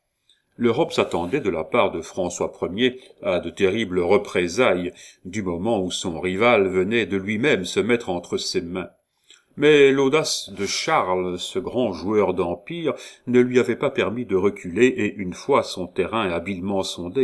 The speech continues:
et préparé, il avait bravement franchi les Pyrénées. Il comptait en effet à la cour de France des amis dévoués, et croyait pouvoir se fier à trois garanties, l'ambition de madame d'Étampes, l'outrecuidance du connétable Anne de Montmorency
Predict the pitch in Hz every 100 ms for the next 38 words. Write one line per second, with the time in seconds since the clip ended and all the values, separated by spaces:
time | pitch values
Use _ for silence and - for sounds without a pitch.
0 | 92 90 87 - 92 139 139 - - _
1 | 127 113 110 139 135 110 98 101 92 101
2 | 131 135 98 - 95 92 - 85 85 -
3 | 101 90 85 - - _ _ _ _ _
4 | _ _ 143 143 - 123 180 180 113 98
5 | 92 - 151 95 92 - 117 95 92 -
6 | 170 175 139 113 113 113 110 123 101 147
7 | 123 127 127 98 - _ _ 131 143 143
8 | 135 127 151 151 101 120 135 - - 90
9 | - 98 131 98 87 - 127 107 101 95
10 | 95 92 - 87 - - _ _ _ 123
11 | 135 110 104 - 160 127 90 92 85 87
12 | 87 82 117 - 170 165 151 - 92 90
13 | 101 170 185 139 - 131 117 135 98 92
14 | 85 - 92 85 - 113 87 85 - 110
15 | 104 85 87 98 104 87 80 80 - 156